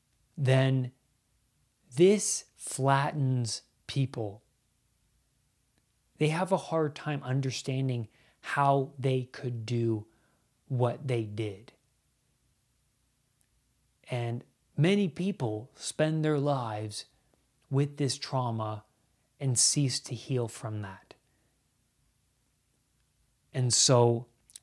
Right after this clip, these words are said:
let's get into that part of your question about toxic relationships and the betrayal part of it, the deceit, the bitterness, what a toxic relationship entails.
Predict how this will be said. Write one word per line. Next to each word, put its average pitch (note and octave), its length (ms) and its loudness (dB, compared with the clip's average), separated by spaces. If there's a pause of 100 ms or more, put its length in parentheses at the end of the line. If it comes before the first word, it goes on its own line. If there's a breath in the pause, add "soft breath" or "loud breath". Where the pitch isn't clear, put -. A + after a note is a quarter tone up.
(120)
let's D#3 360 0 (240)
get D#3+ 200 4
into D3 340 2
that C3 320 0
part B2+ 240 0
of A2+ 100 -6
your A#2 120 -2
question A2+ 720 -4 (1080 soft breath)
about C3 340 4
toxic B2+ 540 -2
relationships A2+ 880 -4
and A2+ 400 -6 (160)
the C3 140 0
betrayal B2 600 0
part G#2 320 -8
of G2+ 140 -10
it, G#2+ 240 -8
the G#2+ 260 -6 (580 loud breath)
deceit, A#2+ 500 -2
the - 80 -10
bitterness, A2 840 0 (360 soft breath)
what C3+ 340 2
a C#3+ 100 -2
toxic - 520 -4
relationship A#2 680 -2
entails. A2 840 -4